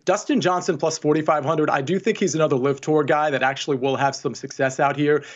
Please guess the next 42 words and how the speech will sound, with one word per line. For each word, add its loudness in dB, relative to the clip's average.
His 0
number, 2
because -2
he's 0
a 2
LIV 0
guy 2
and -4
because -2
of -2
recency -4
bias, 0
we -2
haven't 0
really -2
seen -4
him 0
much. -2
His 2
number 2
is 0
sort 0
of -6
dropped 0
both 0
in 0
the 0
outright -2
and -2
first -4
round -2
leader -2
market. 0
So -2
there's 2
inherent 0
value 0
there 2
at -6
plus -4
forty-five -2
hundred. -2